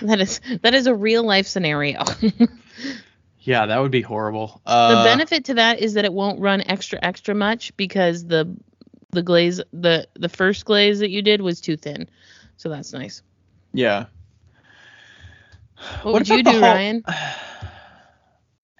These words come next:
Speaker 2: It would depend on how many it was and how much time I had to deliver them.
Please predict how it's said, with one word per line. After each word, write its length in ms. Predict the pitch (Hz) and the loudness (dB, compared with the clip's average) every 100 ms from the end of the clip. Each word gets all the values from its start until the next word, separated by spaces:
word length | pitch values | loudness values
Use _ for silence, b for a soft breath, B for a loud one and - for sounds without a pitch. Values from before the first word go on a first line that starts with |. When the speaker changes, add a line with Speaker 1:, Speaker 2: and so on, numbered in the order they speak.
| - | 0
Speaker 2:
It 60 | |
would 100 | 190 | 0
depend 240 | 233 247 247 | 2 4 4
on 140 | 151 | 4
how 160 | 139 147 | 4 2
many 180 | 143 117 | 0 -4
it 100 | 95 | -6
was 640 | 101 107 98 95 98 - | -6 -4 -4 -6 -10 -14
and 140 | 101 104 | -14 -10
how 180 | 120 | -6
much 420 | 120 117 98 - - | -4 -6 -8 -12 -12
time 340 | - 107 107 | -6 -4 -4
I 80 | 90 | -6
had 220 | 101 95 | -6 -8
to 80 | 95 | -10
deliver 520 | 95 92 87 98 92 | -14 -14 -12 -12 -12
them. 300 | 92 90 85 | -14 -14 -14